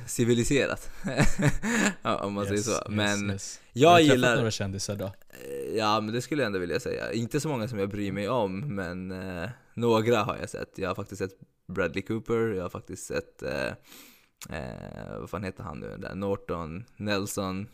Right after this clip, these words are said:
Speaker 1: eh, inte Nelson, vad heter han? Edward Norton. Eh,
Speaker 2: Edward Norton, ja.
Speaker 1: ja, så
Speaker 2: Ja, men du sa till mig någon kille som var med i Fight Club.
Speaker 1: Ja, exakt.
Speaker 2: Och
Speaker 1: Han
Speaker 2: du vet att han är, eh, han
Speaker 1: Han är
Speaker 2: är,
Speaker 1: med i
Speaker 2: han
Speaker 1: många
Speaker 2: har
Speaker 1: filmer.
Speaker 2: spelat Hulken också.
Speaker 1: Ja, han har spelat många filmer.
Speaker 2: Ja, ja.
Speaker 1: Ja,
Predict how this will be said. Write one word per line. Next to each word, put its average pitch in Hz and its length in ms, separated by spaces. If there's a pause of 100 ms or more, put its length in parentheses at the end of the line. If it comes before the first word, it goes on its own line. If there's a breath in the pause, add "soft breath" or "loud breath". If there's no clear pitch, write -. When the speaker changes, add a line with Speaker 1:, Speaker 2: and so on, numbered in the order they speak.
(420 soft breath)
Speaker 1:
eh, - 360
inte 107 160
Nelson, 90 380
vad 110 100
heter 101 200
han? - 220
Edward 98 400
Norton. 104 520 (580 loud breath)
Eh, 120 100
Speaker 2:
Edward 123 220
Norton, 120 380
ja. 92 180
Speaker 1:
ja, 98 80 (420)
så - 60
Speaker 2:
Ja, 151 60
men 165 140
du 165 120
sa 180 260
till 117 180
mig 104 220
någon 113 360
kille 113 400
som 104 220
var 104 100
med 101 180
i 95 40
Fight 107 280
Club. - 180
Speaker 1:
Ja, 113 240
exakt. - 320
Speaker 2:
Och - 60
Speaker 1:
Han 110 140
Speaker 2:
du 117 60
vet 160 200
att 135 120
han 131 260
är, 117 280
eh, 104 400
han 104 100
Speaker 1:
Han 117 100
är 131 40
Speaker 2:
är, 127 40
Speaker 1:
med 120 40
i 107 40
Speaker 2:
han - 40
Speaker 1:
många - 120
Speaker 2:
har 113 40
Speaker 1:
filmer. 113 160
Speaker 2:
spelat 104 200
Hulken 113 360
också. 110 240 (180)
Speaker 1:
Ja, - 80
han 131 140
har 131 80
spelat 135 200
många 135 160
filmer. 78 300 (760)
Speaker 2:
Ja, 95 160
ja. 107 80
Speaker 1:
Ja, 104 60